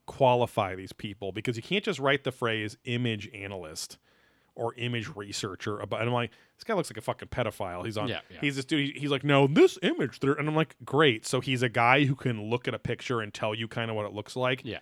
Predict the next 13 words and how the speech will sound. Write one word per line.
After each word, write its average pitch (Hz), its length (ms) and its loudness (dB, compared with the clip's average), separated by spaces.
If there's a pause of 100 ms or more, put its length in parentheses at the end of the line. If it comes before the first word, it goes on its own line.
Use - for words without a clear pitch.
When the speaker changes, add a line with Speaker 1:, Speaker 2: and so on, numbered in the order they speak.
(260)
Speaker 1:
Does 131 200 0
he 123 160 -4
work 107 520 -2
for 175 260 6
a 180 40 6
company 208 680 2
or 113 240 -4
a 104 320 -6 (380)
organi-, 135 400 0
an 131 80 0
organization 143 880 4
that 139 160 6
Speaker 2:
Anything? - 60 -12